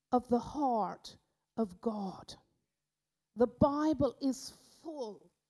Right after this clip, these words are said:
of this expression of his generosity. The generosity of God shown in giving his son, Jesus Christ.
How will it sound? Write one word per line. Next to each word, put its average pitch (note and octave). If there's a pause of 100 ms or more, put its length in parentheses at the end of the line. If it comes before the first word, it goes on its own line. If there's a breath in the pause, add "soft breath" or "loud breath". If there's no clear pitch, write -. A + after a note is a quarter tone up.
(260)
of A3
this -
expression -
of A3+
his C4+ (320 soft breath)
generosity. A3+ (1300)
The D4+
generosity D#4+
of A#3
God C4 (380 soft breath)
shown C#4
in A#3+
giving A#3+
his A#3+
son, G3+ (400)
Jesus G#3
Christ. F#2+